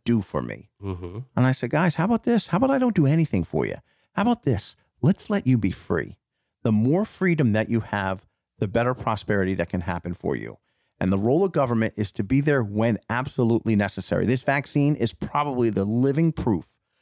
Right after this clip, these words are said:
Speaker 1: of good governance. But overtaxation and overburdening and regulations, which we see that the Democrats in Albany wanna pu-, pu-, put down our throats every day, that's not what it's all about. So we'll talk about that. And, uh,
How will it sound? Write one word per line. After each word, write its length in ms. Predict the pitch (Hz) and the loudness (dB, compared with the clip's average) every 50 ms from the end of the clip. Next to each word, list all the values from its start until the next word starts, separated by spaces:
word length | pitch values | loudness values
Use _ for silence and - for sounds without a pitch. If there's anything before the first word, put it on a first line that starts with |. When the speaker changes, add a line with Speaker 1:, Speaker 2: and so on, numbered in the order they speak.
| _ _ _ _ | _ _ _ _
Speaker 1:
of 200 | 104 98 92 95 | -4 -4 -2 0
good 180 | - 113 107 95 | 0 0 0 0
governance. 580 | 107 95 87 78 73 53 50 - - - - _ _ _ _ _ _ _ _ - | 0 -2 0 -2 -4 -4 -6 -8 -12 -16 -18 _ _ _ _ _ _ _ _ -6
But 160 | 107 - - - | -6 -4 -2 0
overtaxation 1000 | 127 147 151 160 151 - 151 131 131 - - 123 120 117 - - 123 117 110 - _ _ _ - | 0 2 2 0 -2 0 -2 -2 -2 -2 0 0 0 0 0 0 -2 -2 -4 -6 _ _ _ -4
and 140 | 107 104 - | -2 -2 0
overburdening 680 | - 117 123 131 131 95 - 120 117 113 113 113 107 - | 0 0 2 2 0 0 0 0 2 2 2 2 0 0
and 160 | 98 95 87 | 0 0 0
regulations, 640 | 98 113 120 120 117 107 110 113 - - 117 104 - | 2 0 0 2 2 2 2 2 2 2 0 0 0
which 180 | 107 98 - - | -2 -4 -2 -2
we 60 | 101 | -2
see 240 | - - - 120 113 | -2 0 2 2 2
that 160 | 98 92 - | 2 0 -2
the 100 | - 82 | -2 -4
Democrats 500 | 87 - 113 113 113 - - 113 104 - | -2 -2 -2 -2 -2 -2 -2 -4 -2 0
in 80 | 104 101 | 0 2
Albany 300 | 104 107 104 110 110 107 | 2 2 2 0 0 0
wanna 200 | 101 107 107 98 | 0 0 -2 -2
pu-, 200 | - - - - _ _ _ | -4 -8 -18 -20 _ _ _
pu-, 220 | - - 151 - _ - | -8 -8 -8 -8 _ -2
put 180 | 151 147 - | -2 -2 0
down 180 | - 131 127 123 | 0 0 0 0
our 80 | 120 117 | 0 0
throats 300 | - 127 123 113 - 123 | 0 0 -2 0 0 0
every 140 | 113 117 | 0 0
day, 120 | 107 113 113 - _ _ _ | -2 -2 -4 -6 _ _ _
that's 220 | - 180 - - - | -2 -2 0 0 2
not 160 | 165 131 - | 2 2 4
what 120 | 120 110 | 2 2
it's 160 | 98 - - | 0 0 0
all 140 | 101 90 87 | 0 0 0
about. 280 | 82 - - 62 - - _ _ _ _ _ | 0 -2 -2 -4 -4 -8 _ _ _ _ _
So 120 | - 131 | -2 0
we'll 140 | 131 147 156 | 0 0 0
talk 240 | - - 131 127 127 | 0 -4 -4 -2 -2
about 240 | 110 117 107 101 - | 0 0 -2 0 0
that. 300 | 104 104 101 95 - - _ | 0 0 0 -2 -4 -6 _
And, 260 | 82 78 78 80 78 | -4 -2 -2 -2 -2
uh, 140 | 78 69 | -2 -4